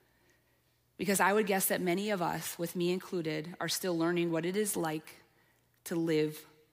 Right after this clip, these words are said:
with Jesus as the Messiah, the Son of God. We're all still learning what it's like to pay more attention to his presence in and among us than signs and wonders.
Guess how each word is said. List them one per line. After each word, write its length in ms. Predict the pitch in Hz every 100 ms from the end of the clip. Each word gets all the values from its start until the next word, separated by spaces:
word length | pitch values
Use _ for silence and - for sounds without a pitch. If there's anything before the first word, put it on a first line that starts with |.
| _
with 160 | 160 151
Jesus 420 | 170 160 160 -
as 220 | - 156 156
the 80 |
Messiah, 540 | 156 156 - 147 - 160 156 _ _ _ _ _ _ _ _ _ _ _ _ -
the 60 |
Son 260 | 151 160 156
of 100 | 151
God. 300 | 156 147 165 - _ _ _ _ _ _ _ _ _ _ _ _ _ _ _ _ _ _ _ _ _ _ _ _ _ _ _ _ _ _ _ _ _ 185
We're 140 | 190
all 200 | 190 220
still 280 | 214 247 202
learning 360 | 196 202 190
what 140 | 185 185
it's 140 | 180
like 100 | 185
to 60 | 185
pay 180 | 180 202
more 240 | 196 185
attention 480 | 180 - 185 - 180
to 140 | 170 170
his 240 | 190 156
presence 840 | - - 208 226 202 170 190 -
in 100 | -
and 140 | 185 185
among 280 | 185 208 196
us 220 | 190 -
than 180 | 165 165
signs 520 | - 196 185 180 170
and 120 | 151
wonders. 520 | 165 165 147 151 -